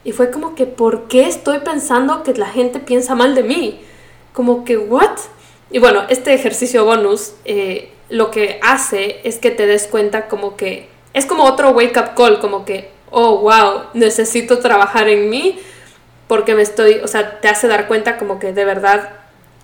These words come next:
es tan grave tu, la, lo bajo que está tu amor propio que hasta piensas que la gente habla mal de ti.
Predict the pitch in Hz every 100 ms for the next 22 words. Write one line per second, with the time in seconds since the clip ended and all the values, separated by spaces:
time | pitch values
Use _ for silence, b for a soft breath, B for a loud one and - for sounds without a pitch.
0 | - 214 - - 226 254 220 208 269 262
1 | 208 - 214 208 208 208 196 196 202 214
2 | 202 208 254 233 - 208 220 214 208 214
3 | 220 277 277 302 - 403 226 226 262 262
4 | 202 - 226 220 220 226 214 220 202 233
5 | 208 -